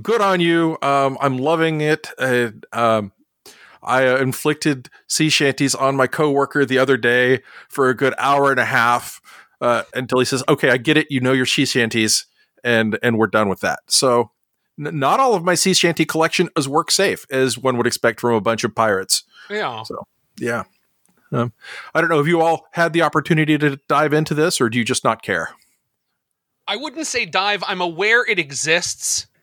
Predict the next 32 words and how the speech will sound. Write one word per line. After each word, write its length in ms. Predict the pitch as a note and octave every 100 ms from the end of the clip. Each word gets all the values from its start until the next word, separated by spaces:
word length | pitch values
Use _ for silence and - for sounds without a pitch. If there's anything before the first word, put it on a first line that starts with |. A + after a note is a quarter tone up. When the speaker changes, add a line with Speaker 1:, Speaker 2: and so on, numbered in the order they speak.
| _ _ _ -
Speaker 2:
because 520 | F3+ - F#3+ F3+ D#3 G3+
anytime 540 | A3+ B3 A#3 A3 G#3
you 100 | G3+
see 260 | - A#3+ G#3
a 40 |
video 640 | D3+ F#3 F#3 E3 D3+ C#3 - _ _ _
of, 160 | F#3 D#3
like, 260 | E3+ D#3 -
two 720 | - A3+ A3+ A3+ A3 A3+ G3+ _ _ _ F3
nineteen 600 | F3+ G3+ B3 - A3+ G#3
and 120 | F#3
twenty-year-old 840 | - F#3+ G3 G3 F#3+ F#3 F#3 D#3
dudes 380 | F#3 F3 F3+ C#3
in 60 | D#3
a 40 |
car, 640 | - - E3+ D#3 C3+ A2 G2+ _ _ _ _ _ _ _ _ _ _ _ - - _ _ _ B3
like, 320 | G#3 F#3+ -
and 220 | A3 G3 F#3
singing 360 | A#3+ G#3 F#3+
sea 220 | - G#3
shanties, 420 | F#3 F3+ D3+ D3+ D3
you're 100 | F#3
like, 80 | F#3+
"I 80 |
just 160 | A#3+ A3+
have 120 | G#3+
to 80 | F#3
see 180 | - F#3
what's 320 | D#3+ E3 -
going 380 | E3+ D3+ C#3 C3+
on." 520 | B2+ C#3 A2+ F#2 G#2 _ -
Speaker 1:
Mm-hmm. 320 | F3 D3 C#3